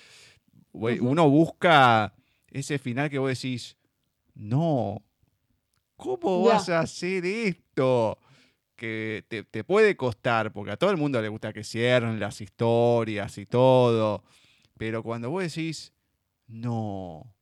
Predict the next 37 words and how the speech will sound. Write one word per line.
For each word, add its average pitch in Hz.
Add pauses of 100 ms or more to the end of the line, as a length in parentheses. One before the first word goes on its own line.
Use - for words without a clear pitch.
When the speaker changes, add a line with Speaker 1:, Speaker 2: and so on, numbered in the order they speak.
(560)
Speaker 1:
También 131
me 151
he 135
indignado 120
con 107
Stephen 107
King, 139
que 110
mata 113
a 104
sus -
personajes 104
como 101
si 120
nada, 113
¿no? 123
Te 113
encariñás 110
con 127
alguien, 175
¡pac! 190
Murió. 131 (560)
Pero 202
Speaker 2:
<laughs> 208
Ya, -
ya. 226 (340)
Speaker 1:
¿cómo 320
vas 214
a 185
hacer 349
e-? 254
Bueno, 135 (520)
a 127
mí 202
de 247
las 190
historias, 180